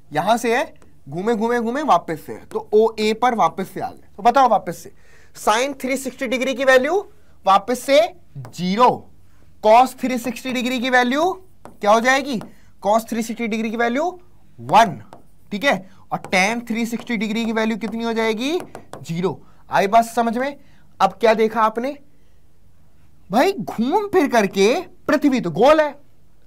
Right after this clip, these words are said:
और सर्किल भी गोल है, तो अब क्या होगा? तुम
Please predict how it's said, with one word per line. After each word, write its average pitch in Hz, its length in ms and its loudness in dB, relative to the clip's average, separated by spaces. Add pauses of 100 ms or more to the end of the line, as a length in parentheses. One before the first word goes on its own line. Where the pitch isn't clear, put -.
(160)
और 170 80 2
सर्किल 185 420 0
भी 294 120 4
गोल 269 240 6
है, 269 100 -2 (600)
तो 330 80 6 (580)
अब 311 180 6
क्या 311 160 4
होगा? 269 300 4 (640)
तुम 277 180 0